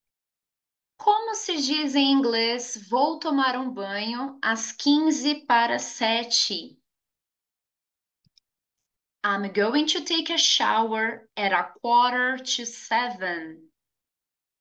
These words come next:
I'm going to take a shower at a quarter to seven. Percebe aqui entre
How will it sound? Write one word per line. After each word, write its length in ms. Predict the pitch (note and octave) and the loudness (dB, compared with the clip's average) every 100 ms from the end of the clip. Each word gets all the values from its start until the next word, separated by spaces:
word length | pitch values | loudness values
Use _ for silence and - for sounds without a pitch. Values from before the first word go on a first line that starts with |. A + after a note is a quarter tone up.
| _ _ _ _ _ _ _ _ _ _ | _ _ _ _ _ _ _ _ _ _
I'm 340 | A3+ G#3+ G#3+ G#3 | 4 4 4 0
going 360 | A3 B3+ E4 | 0 2 2
to 160 | - G4 | 0 -4
take 240 | F4 D4+ | -4 -4
a 60 | E4 | 0
shower 840 | - - B3 A#3 A#3 A3+ B3 C4 _ | 0 2 2 2 0 -4 -4 -8 _
at 220 | - A3 G#3+ | 0 2 4
a 240 | G#3 - - | 2 -2 -2
quarter 560 | C4 C4+ C#4 C#4 C4+ C#4 | 4 6 6 6 4 2
to 260 | - B3 | -2 -6
seven. 920 | - - A3 B3 A#3 G3 F3 E3 - _ _ _ _ _ _ _ _ _ _ _ - | -8 -8 -4 -4 -4 -4 -4 -8 -16 _ _ _ _ _ _ _ _ _ _ _ 0
Percebe 540 | C4 C4 C#4+ C#4 C#4+ | 0 2 2 2 4
aqui 720 | C#4 C#4 C4 B3 B3+ C4 - - | 2 2 0 0 0 -4 -12 -8
entre 920 | A3 A3+ A3 G#3+ A3+ A3 G#3+ G#3 | -4 -4 -6 -4 -2 -2 -4 -8